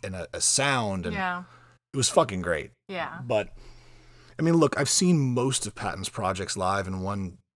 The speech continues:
Speaker 1: form or another. I think the only one that I haven't,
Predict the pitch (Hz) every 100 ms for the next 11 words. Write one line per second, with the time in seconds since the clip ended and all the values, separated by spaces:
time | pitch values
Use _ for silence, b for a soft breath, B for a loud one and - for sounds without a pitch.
0 | _ - - - 113 110 104 92 90 90
1 | 92 107 104 127 160 151 117 117 117 107
2 | 104 101 95 98 101 98 95